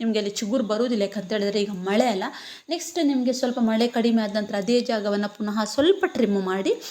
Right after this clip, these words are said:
ಆ, ಒಂದು ಸ್ಪ್ರೇ ಮತ್ತೆ ಗೊಬ್ಬರಗಳನ್ನು ಹಾಕಿದ್ರೆ, ಆ, ಏನು ಒಳ್ಳೆ ರಿಸಲ್ಟ್ ಬರ್ತದೆ, ಅದರಲ್ಲಿ ಏನು ಡೌಟ್ ಇಲ್ಲ. ನೋಡಿ ನನ್ನ ಗಿಡದ ಅವಸ್ಥೆ ನೋಡಿ ಹೇಗಿದೆ ಎಂದು.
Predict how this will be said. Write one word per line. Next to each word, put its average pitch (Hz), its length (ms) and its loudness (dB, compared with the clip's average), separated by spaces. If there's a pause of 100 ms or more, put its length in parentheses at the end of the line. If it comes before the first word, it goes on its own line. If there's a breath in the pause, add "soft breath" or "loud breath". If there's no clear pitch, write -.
(220 loud breath)
ಆ, 240 300 -2
ಒಂದು 233 220 4
ಸ್ಪ್ರೇ 240 420 0
ಮತ್ತೆ 240 280 -2
ಗೊಬ್ಬರಗಳನ್ನು 202 600 -2
ಹಾಕಿದ್ರೆ, 190 640 -4 (320 loud breath)
ಆ, 220 60 -2 (320)
ಏನು 202 200 2
ಒಳ್ಳೆ 220 260 6
ರಿಸಲ್ಟ್ 202 440 0
ಬರ್ತದೆ, 180 440 -6
ಅದರಲ್ಲಿ 190 440 -4
ಏನು 208 260 2
ಡೌಟ್ 185 340 -2
ಇಲ್ಲ. 180 160 -2
ನೋಡಿ 185 240 -4
ನನ್ನ 190 320 -2
ಗಿಡದ 202 340 -2
ಅವಸ್ಥೆ 202 460 -2
ನೋಡಿ 185 200 -6
ಹೇಗಿದೆ 208 640 0
ಎಂದು. 185 560 -4